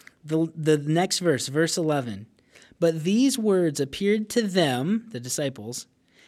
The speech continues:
"as nonsense, and they would not believe them." Uh, the word nonsense, it means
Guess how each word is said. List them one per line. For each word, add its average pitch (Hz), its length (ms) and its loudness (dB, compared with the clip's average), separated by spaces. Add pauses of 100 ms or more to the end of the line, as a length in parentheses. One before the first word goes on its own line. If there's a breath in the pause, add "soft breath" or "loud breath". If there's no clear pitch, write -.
(140 soft breath)
"as 170 240 0 (460)
nonsense, 147 720 -2
and 160 180 0
they 185 160 6
would 196 360 6
not 180 320 2
believe 208 480 4
them." 95 280 -10 (800 loud breath)
Uh, 170 120 2
the 165 100 6
word 208 280 6
nonsense, 165 640 2
it 139 120 -4
means 156 280 0